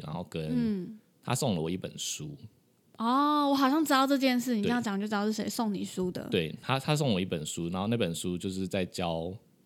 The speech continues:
Speaker 1: 呃，怎么跟，呃，提早跟主-，
Speaker 2: 自己的宠物说再见。
Speaker 1: 跟自己的宠物说再见。
Speaker 2: 嗯，
Speaker 1: 对，
Speaker 2: 我知道，
Speaker 1: 我觉得那本书，
Speaker 2: 我知道。
Speaker 1: 书蛮，呃，就那时候我自-，我自己有，有看一下，我觉得影响我蛮大的，
Speaker 2: 嗯。
Speaker 1: 就是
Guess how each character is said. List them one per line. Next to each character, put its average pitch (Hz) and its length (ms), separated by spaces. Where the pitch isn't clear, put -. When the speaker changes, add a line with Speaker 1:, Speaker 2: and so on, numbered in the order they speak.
Speaker 1:
呃， 76 140
怎 87 120
么 80 100
跟， 98 340
呃， - 100
提 135 160
早 131 180
跟 98 520
主-， - 240
Speaker 2:
自 339 140
己 247 60
的 214 200
宠 220 180
物 277 200
说 240 220
再 220 200
见。 - 0
Speaker 1:
跟 190 80
自 202 80
己 - 0
的 185 60
宠 85 40
物 - 60
说 - 0
再 - 0
见。 - 280
Speaker 2:
嗯， 208 320
Speaker 1:
对， 196 140
Speaker 2:
我 196 80
知 208 120
道， 220 160
Speaker 1:
我 - 20
觉 104 80
得 - 0
那 - 0
本 82 60
书， - 100
Speaker 2:
我 95 40
知 95 40
道。 98 320
Speaker 1:
书 98 320
蛮， 78 360
呃， 98 140
就 147 160
那 151 140
时 120 80
候 101 60
我 87 60
自-， - 180
我 85 80
自 - 100
己 107 80
有， 80 160
有 78 160
看 90 260
一 76 80
下， 78 220
我 80 60
觉 82 160
得 87 40
影 90 160
响 87 180
我 85 80
蛮 80 280
大 80 220
的， - 80
Speaker 2:
嗯。 - 20
Speaker 1:
就 87 120
是 92 120